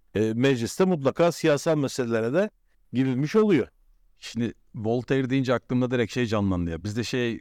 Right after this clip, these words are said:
Speaker 2: e, mantığı vardır ya böyle restoranlarda veya işte yemek yenilen yerlerde gelen ünlülerin fotoğrafları çekilir.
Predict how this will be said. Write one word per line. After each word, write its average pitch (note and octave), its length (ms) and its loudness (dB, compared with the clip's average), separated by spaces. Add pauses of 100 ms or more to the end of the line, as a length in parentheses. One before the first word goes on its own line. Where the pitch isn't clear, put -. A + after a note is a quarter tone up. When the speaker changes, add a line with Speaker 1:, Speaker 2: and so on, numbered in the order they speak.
(120)
Speaker 2:
e, G2 500 -2
mantığı G#2+ 400 -2
vardır A2 300 -2
ya F#2+ 120 0
böyle F2+ 260 -2 (120)
restoranlarda F#2+ 1000 0
veya F2+ 240 0
işte F2 200 -10
yemek F#2+ 440 -2
yenilen F#2+ 280 0
yerlerde F#2+ 600 -2 (460)
gelen C3+ 300 2
ünlülerin C3+ 500 -2
fotoğrafları B2 720 -4 (120)
çekilir. B2 540 -6